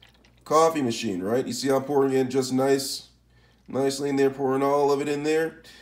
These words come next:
All right, so I have water in the reservoir, all right?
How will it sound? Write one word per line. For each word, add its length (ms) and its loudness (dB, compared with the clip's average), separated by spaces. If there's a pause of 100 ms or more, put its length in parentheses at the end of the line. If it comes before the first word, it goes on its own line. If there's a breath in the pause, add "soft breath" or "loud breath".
(220 loud breath)
All 220 6
right, 180 -4
so 340 2
I 60 4
have 160 6
water 380 10
in 100 4
the 80 4
reservoir, 540 4 (180)
all 60 -4
right? 340 0